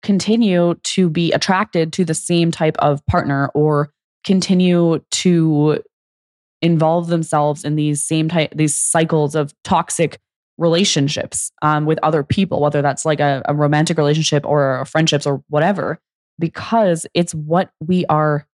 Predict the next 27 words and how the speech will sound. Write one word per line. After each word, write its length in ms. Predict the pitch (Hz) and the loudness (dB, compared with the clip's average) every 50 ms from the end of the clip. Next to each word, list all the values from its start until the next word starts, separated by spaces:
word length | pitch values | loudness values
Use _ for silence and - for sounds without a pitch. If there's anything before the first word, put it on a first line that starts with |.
| _ - | _ -4
used 440 | 156 143 143 170 202 - - - - | -2 0 0 0 0 -2 -4 -8 -6
to. 120 | - - - - - _ _ _ _ _ _ _ _ _ _ _ _ _ _ _ _ _ - | -4 -4 -4 -6 -10 _ _ _ _ _ _ _ _ _ _ _ _ _ _ _ _ _ 0
You 180 | 170 180 180 | 0 2 2
might 340 | 180 180 175 180 170 - - | 2 2 2 0 -2 -4 -8
consciously 640 | - - - 170 185 196 - 185 - - 190 185 185 | -8 -2 0 0 0 0 0 -2 -2 0 0 2 2
know 460 | 180 175 185 214 226 196 170 170 170 | 4 2 2 2 2 2 2 0 0
that 320 | 160 160 160 160 156 147 _ _ _ _ _ _ _ _ _ _ _ _ _ _ _ _ _ - - | 0 0 0 0 0 -2 _ _ _ _ _ _ _ _ _ _ _ _ _ _ _ _ _ -8 -4
an 120 | - 160 165 | 0 0 0
abusive 440 | 156 147 156 180 190 - 185 175 | 2 2 0 0 0 0 0 2
relationship 680 | 190 190 202 226 247 214 196 180 175 175 175 175 175 - _ _ _ - | 2 2 2 2 0 0 0 0 0 0 0 0 -2 -4 _ _ _ -2
is 180 | - 175 170 165 | -2 -2 0 0
not 300 | 151 151 170 180 185 - | 0 2 2 2 0 -2
a 60 | 175 | -2
good 200 | - 185 185 180 | -2 -2 0 0
thing 180 | 196 202 202 | 2 2 2
to 60 | 196 180 | 2 0
be 240 | 151 196 240 277 | 2 2 0 2
in, 300 | 214 160 160 160 160 170 - _ _ _ _ - | 2 2 0 0 -2 -4 -6 _ _ _ _ -4
but 140 | 180 170 | -2 0
yet 120 | 180 175 - | 0 0 0
you 120 | 165 180 | 0 -2
still 300 | 175 - - - 180 185 | -2 -2 0 0 0 0
find 260 | 180 - 185 175 175 | 0 0 0 0 0
yourself 300 | 165 165 - 165 156 151 - | 0 -2 0 -2 -2 -2 -2
in 140 | - 254 277 | -2 0 2
them 320 | 240 196 185 185 185 185 - - _ _ _ _ _ - | 2 2 2 0 -2 -4 -6 -10 _ _ _ _ _ -2
and 420 | 170 175 170 170 170 170 165 156 | 0 2 2 2 2 0 0 -2